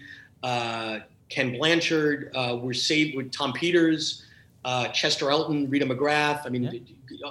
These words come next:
Speaker 1: go on and on and check the list. Um, what we talk about, which is what I think makes it unique, is only two things. It's not a podcast to go on to just pitch the book. There's eight, eighty thousand others to do that.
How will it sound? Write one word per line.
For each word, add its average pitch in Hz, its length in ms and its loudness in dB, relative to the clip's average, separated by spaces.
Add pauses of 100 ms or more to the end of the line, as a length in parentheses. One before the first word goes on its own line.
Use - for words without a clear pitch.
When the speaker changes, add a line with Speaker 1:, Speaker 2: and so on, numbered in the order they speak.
Speaker 1:
go 156 140 2
on 151 140 4
and 139 100 2
on 135 140 -2
and 123 80 -4
check 123 240 -4
the 123 60 -8
list. - 360 -4 (320)
Um, 127 600 2 (320)
what 226 200 4
we 214 80 2
talk - 360 0
about, 156 260 4
which 139 160 0
is 123 220 -6
what 151 100 0
I 139 80 4
think 175 280 -4
makes 165 220 0
it 143 100 -2
unique, 135 420 -2
is 127 200 -4
only 190 220 4
two 170 180 -4
things. 131 260 -2 (160)
It's - 180 -2
not 160 200 2
a 208 60 2
podcast 165 600 -4 (360)
to 151 60 2
go 143 160 4
on 139 180 2
to 139 80 0
just 127 260 -6
pitch - 240 0
the 127 80 -4
book. 120 260 -4
There's 117 340 -6
eight, 143 240 -2 (300)
eighty 139 200 0
thousand 131 540 -2
others 123 260 -2
to 123 80 -8
do 120 160 -8
that. 165 260 -2